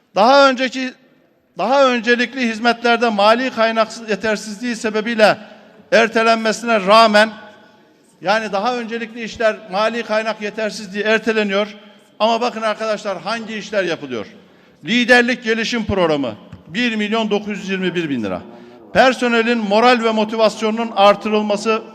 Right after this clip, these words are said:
amacıyla caz konseri, evet,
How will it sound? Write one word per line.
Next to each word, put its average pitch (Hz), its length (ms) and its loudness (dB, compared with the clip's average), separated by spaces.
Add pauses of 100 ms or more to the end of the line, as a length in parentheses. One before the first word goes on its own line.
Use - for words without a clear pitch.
(140)
amacıyla 214 720 2 (500)
caz 226 380 0
konseri, 175 560 -2 (540)
evet, 185 300 6